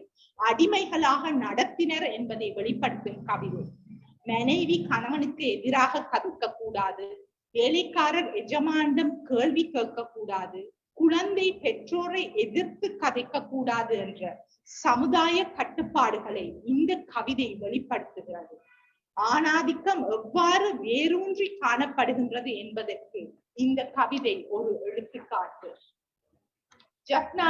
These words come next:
man. When Jaffna man walks out of the house, all salutes him. When he looks at the woman, she looks down. When he looks at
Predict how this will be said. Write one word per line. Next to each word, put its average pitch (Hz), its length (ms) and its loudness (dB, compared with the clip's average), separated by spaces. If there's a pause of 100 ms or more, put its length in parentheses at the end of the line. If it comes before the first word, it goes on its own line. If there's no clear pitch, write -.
man. 226 260 -2 (1040)
When 370 160 4 (100)
Jaffna 330 360 0 (120)
man 302 180 2 (180)
walks 302 280 0 (220)
out 311 260 4
of 247 60 0 (100)
the 240 80 -6 (140)
house, 202 300 0 (240)
all 302 200 6 (200)
salutes 233 560 -2
him. 196 120 -12 (580)
When 370 140 4 (120)
he 359 80 6 (160)
looks 440 200 0 (140)
at - 160 -2
the 269 160 -2
woman, 247 300 2 (180)
she 302 140 0 (180)
looks - 220 -6 (260)
down. 208 200 -4 (600)
When 262 220 4
he 247 80 2 (120)
looks - 200 -8 (100)
at 247 80 -2